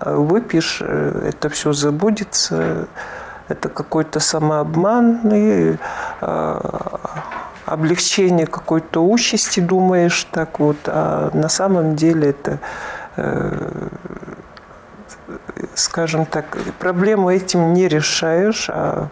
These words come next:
просто втягиваешься. Э,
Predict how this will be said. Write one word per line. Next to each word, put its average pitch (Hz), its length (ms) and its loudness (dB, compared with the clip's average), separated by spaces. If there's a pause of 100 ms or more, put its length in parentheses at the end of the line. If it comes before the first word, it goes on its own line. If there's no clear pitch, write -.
просто - 340 -4
втягиваешься. - 920 -4 (420)
Э, - 400 -4